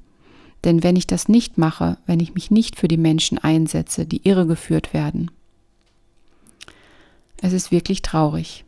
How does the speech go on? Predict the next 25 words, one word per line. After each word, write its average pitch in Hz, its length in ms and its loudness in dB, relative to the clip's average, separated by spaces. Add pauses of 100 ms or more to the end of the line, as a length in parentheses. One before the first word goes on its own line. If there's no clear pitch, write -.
(840)
Im 190 120 4
Moment 190 500 4
sehe 190 320 0
ich - 160 -4
einen 185 240 4
Begriff 185 360 2
immer 190 280 4
wieder, 156 340 2 (100)
Medical 180 400 2
Medium, 175 420 2
das 165 140 -2
ist - 160 -6
ein 165 200 0
Kult. - 640 2 (400)
Wirklich? 170 720 -2 (840)
Ich - 200 0
sehe 165 340 2
wieder, 170 340 2
eine 160 240 6
Hatersville 156 920 2
wächst. - 560 -4 (840)
Eine 165 220 4
Stadt - 400 -2
der 170 180 0
Hasser. 170 440 -2